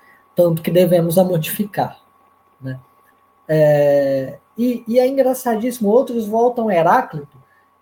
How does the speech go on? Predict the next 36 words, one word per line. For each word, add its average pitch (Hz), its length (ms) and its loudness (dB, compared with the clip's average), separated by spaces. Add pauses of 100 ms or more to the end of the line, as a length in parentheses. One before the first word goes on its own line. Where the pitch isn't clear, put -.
e 180 240 -2
isso 220 300 -2
é, 170 540 4
é 151 80 -2
bem, 170 480 -2
é 143 60 -10
bem 185 200 -2
comum 196 460 -2
também, 165 380 -6
principalmente 147 680 -10
nos - 140 -16
partidos 143 400 -6
comunistas 143 520 -8
atuais, 175 640 -2 (360)
né? 151 180 -4 (240)
Este 185 240 0
retorno 202 500 2
a 170 60 4
Marx, 160 420 0
que 170 140 0
é 165 120 4
um 180 120 0
retorno 156 460 -4
a 135 40 -4
Heráclito, 143 460 -2 (480)
onde 233 420 2
a, 202 200 4
a, 160 300 -6
o, 214 360 -4
o 180 60 -6
socialismo 233 840 0
vira 277 280 0
a 269 40 0
negação 277 540 -2
do 285 80 -12
capitalismo, 240 560 -6